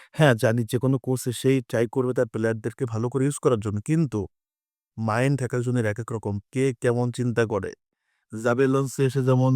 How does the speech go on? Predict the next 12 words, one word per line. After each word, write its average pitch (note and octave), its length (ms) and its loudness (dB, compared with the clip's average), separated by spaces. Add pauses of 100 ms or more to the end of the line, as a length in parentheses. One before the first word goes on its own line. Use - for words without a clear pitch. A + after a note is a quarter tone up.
(120)
রদ্রিগোল A#2+ 540 0
ক্যারিয়ারটা B2 480 -2
খেয়ে C3+ 220 0
দিচ্ছিল B2 340 -4 (280)
রিয়াল A2+ 280 0
মাদ্রিদে। G#2+ 460 -4 (440)
So - 140 -10
এমন A#2+ 320 2
যেন B2 200 0
কিছু B2 220 -4
না A2 180 0
হয়। A2+ 260 -2